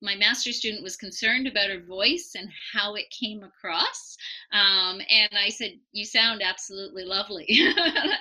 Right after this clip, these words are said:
Um, so I, I think there's a lot of worries when you first start doing podcasts about how you sound. But if you,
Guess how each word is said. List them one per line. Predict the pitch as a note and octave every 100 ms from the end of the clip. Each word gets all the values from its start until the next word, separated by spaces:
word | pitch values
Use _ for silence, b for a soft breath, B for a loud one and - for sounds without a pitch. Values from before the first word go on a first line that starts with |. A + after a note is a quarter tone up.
| B B C4
Um, | A3 G#3+ G#3
so | - - A3+ G#3+
I, | - A3 -
I | C#4+
think | C#4+ A#3
there's | A#3+ A3
a | G3+
lot | G3 G3+
of | F#3+
worries | G3 G3+ G3+ F#3+
when | F#3+
you | F#3
first | - G3 -
start | A3 G#3+
doing | G#3 G3+ F#3+
podcasts | G3+ G3 B3 G#3 -
about | F3+ F3
how | - G3+ G3+
you | A3+ B3
sound. | A3+ A3+ B3+ A#4 B B -
But | D4 C4+ -
if | B3+
you, | B3 B3 B3